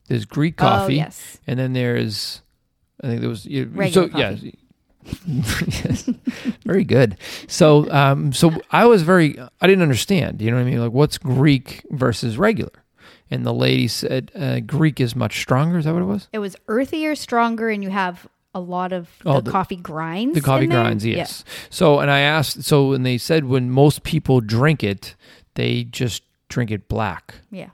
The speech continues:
Speaker 1: Is what she said. The Greek is more black. That's what they do. I said, "Okay." So it, honestly, it was pretty good. You know, I'm, I'm more of, you know, I'll put a little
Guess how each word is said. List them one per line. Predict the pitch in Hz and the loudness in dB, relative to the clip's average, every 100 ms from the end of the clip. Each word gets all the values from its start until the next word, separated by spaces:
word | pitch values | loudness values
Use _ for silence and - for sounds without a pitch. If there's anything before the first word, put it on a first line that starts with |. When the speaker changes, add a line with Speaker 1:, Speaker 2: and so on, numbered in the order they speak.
| _ | _
Speaker 1:
Is | - | -8
what | 131 110 | -6 -6
she | 110 | -10
said. | 98 - 117 _ _ _ _ _ - | -10 -12 -14 _ _ _ _ _ -12
The | 143 | -8
Greek | 160 156 147 | 0 0 2
is | 143 120 | -4 0
more | 131 | -2
black. | 117 123 117 95 101 - - | 0 -2 -2 -4 -12 -20 -16
That's | - 110 - | -8 -8 -8
what | 107 | -10
they | - | -8
do. | 104 104 - - - _ | -8 -8 -10 -20 -20 _
I | 160 | -4
said, | 185 | 0
"Okay." | 302 - 196 - | 0 0 -2 -2
So | 180 190 | 2 4
it, | 220 214 | 4 4
honestly, | 196 214 196 | 4 4 6
it | |
was | 208 | 4
pretty | - 202 | 4 2
good. | 175 180 | 2 2
You | 170 | 0
know, | 147 | 2
I'm, | 143 160 | 2 2
I'm | 185 190 | 2 2
more | 175 160 147 | 4 6 6
of, | 127 | 6
you | 135 | 2
know, | |
I'll | 127 | 2
put | 110 131 | 2 2
a | |
little | 117 120 107 | 2 2 0